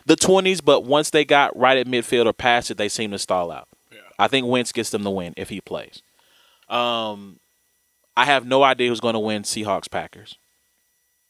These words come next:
Speaker 2: Yeah, um,
Speaker 1: I'm going. I'm tempted to say Packers 'cause they're at home.
Speaker 2: Yeah.
Speaker 1: Um, but yeah, yeah. I'm. But again, Wilson has kinda separated himself from the pack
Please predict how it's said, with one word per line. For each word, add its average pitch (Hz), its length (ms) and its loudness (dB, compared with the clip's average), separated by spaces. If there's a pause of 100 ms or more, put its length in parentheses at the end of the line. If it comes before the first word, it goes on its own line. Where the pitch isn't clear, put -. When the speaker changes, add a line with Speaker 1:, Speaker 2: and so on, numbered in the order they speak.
(120)
Speaker 2:
Yeah, 143 260 -16 (380)
um, 139 180 -14 (500)
Speaker 1:
I'm 151 140 2
going. 156 200 2
I'm 147 180 2
tempted 180 400 -4
to 151 80 -8
say 143 240 2
Packers 139 480 -2
'cause 117 180 -4
they're 113 200 2
at 95 80 -6
home. 127 480 -2
Speaker 2:
Yeah. - 80 -20 (600)
Speaker 1:
Um, 107 880 -4 (120)
but 117 420 2 (1400)
yeah, 170 300 2 (640)
yeah. 123 240 4
I'm. 135 140 0 (180)
But 165 140 4
again, 143 360 0
Wilson 156 380 4
has 135 320 2
kinda 131 280 -2
separated 123 540 0
himself 107 420 -4
from 113 280 -6
the 101 80 -10
pack 127 420 -4